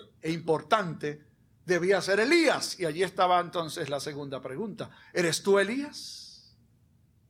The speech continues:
Y su respuesta de nuevo fue, "Yo no soy o no soy".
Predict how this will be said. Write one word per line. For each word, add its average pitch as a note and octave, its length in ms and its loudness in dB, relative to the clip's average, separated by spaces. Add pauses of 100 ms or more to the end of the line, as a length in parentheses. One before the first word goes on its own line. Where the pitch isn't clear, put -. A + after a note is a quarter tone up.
Y E3 60 -8
su F#3+ 140 2
respuesta G#3+ 560 4
de G3 120 0
nuevo F#3 280 2
fue, E3 400 0 (500)
"Yo F#3 640 2 (520)
no E3+ 520 -2 (320)
soy D#3 580 2
o C#3 120 -2
no C3+ 260 0
soy". - 300 0